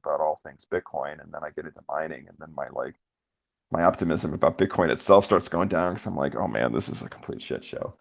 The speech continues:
But people who had been in the space longer have seen why it is the way it is, and kind of been through the ups and downs, and have seen, you know, much worse. <laughs> "Oh shit, Bitcoin's dead," and, you know, much worse things than, than we've seen since twenty twenty even. Um, so I think that the real rough patches of Bitcoin's history are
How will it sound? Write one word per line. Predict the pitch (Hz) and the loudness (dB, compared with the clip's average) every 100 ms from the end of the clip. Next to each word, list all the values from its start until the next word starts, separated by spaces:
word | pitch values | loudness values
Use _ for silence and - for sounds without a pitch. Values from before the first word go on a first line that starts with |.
| _ _ | _ _
But | 87 87 | 2 8
people | 127 127 | 8 10
who | |
had | 117 | 8
been | 98 95 | 6 2
in | |
the | 82 | -2
space | - 76 78 | -2 -4 -4
longer | 80 71 76 76 67 - - | -4 -4 -4 -4 -4 -6 -14
have | - | -16
seen | - 92 85 85 | -12 -6 -6 -6
why | - - 71 | -4 0 0
it | 71 65 | 0 -2
is | 71 | -6
the | - | -6
way | 76 71 | -4 -4
it | 64 | -4
is, | 67 67 - | -4 -6 -8
and | - | -12
kind | - | -10
of | 67 | -8
been | 85 73 | -6 -8
through | - 67 58 | -8 -6 -6
the | 71 67 | -6 -8
ups | - - | -8 -12
and | - | -8
downs, | 78 67 69 - | -6 -6 -8 -12
and | 60 | -16
have | - | -16
seen, | - 95 82 71 - | -8 -8 -6 -8 -10
you | - | -12
know, | 67 | -10
much | 73 78 | -10 -10
worse. | - 65 64 - - _ 120 | -8 -6 -8 -10 -20 _ -14
<laughs> | - 127 - | -10 -10 -2
"Oh | 139 131 | 0 0
shit, | 147 127 | 0 -2
Bitcoin's | 123 123 117 - | -2 0 -2 -2
dead," | 123 101 98 | -4 -4 -6
and, | 87 - - - - | -8 -12 -18 -16 -8
you | |
know, | 87 | -2
much | 92 - | -2 0
worse | 82 - | -2 -4
things | 73 71 78 | -8 -10 -10
than, | 69 71 | -12 -12
than | 67 60 | -12 -12
we've | - | -14
seen | - 52 - | -14 -14 -14
since | - - | -18 -16
twenty | - - | -16 -16
twenty | - 65 67 71 | -12 -10 -10 -12
even. | - - - - _ _ _ | -14 -14 -16 -18 _ _ _
Um, | - 90 85 76 78 82 90 | -6 -4 -4 -6 -8 -10 -12
so | - | -10
I | 82 | -10
think | 80 | -10
that | - - | -10 -8
the | |
real | 82 104 90 | 0 2 2
rough | 95 90 - | 0 -2 -4
patches | - 69 - - 62 - | -8 -8 -6 -8 -10 -10
of | - 69 67 | -12 -10 -10
Bitcoin's | 69 - - - | -12 -14 -16 -14
history | - - - - | -16 -12 -10 -8
are | - - | -8 -8